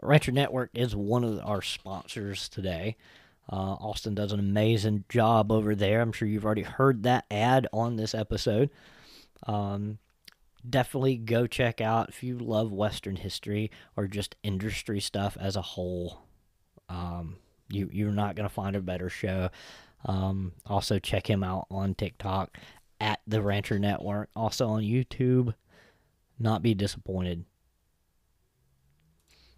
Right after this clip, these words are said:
You know, the, the funny, the funny thing, the funny thing about the Rancher Network is that, uh,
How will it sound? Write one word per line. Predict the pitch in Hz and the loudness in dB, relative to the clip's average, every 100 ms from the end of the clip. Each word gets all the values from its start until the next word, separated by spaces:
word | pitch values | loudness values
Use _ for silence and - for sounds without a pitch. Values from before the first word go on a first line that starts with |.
| _ _ - _ - - | _ _ -20 _ -20 -8
You | - | 0
know, | 127 123 | 2 2
the, | 120 - | 0 2
the | 127 | 0
funny, | - 147 147 87 | 6 6 6 4
the | 123 | 0
funny | 117 143 143 | 4 6 6
thing, | 131 131 131 127 - - - | 6 6 6 4 -2 -18 -2
the | 127 | 0
funny | - 139 135 | 6 6 6
thing | 117 123 120 | 4 2 4
about | 113 113 | 2 0
the | 110 | 0
Rancher | 110 110 113 | -2 -2 -2
Network | 104 95 110 104 - | -2 0 -2 -4 -6
is | 113 110 107 | 0 0 0
that, | 101 104 101 | 0 0 0
uh, | 98 | 0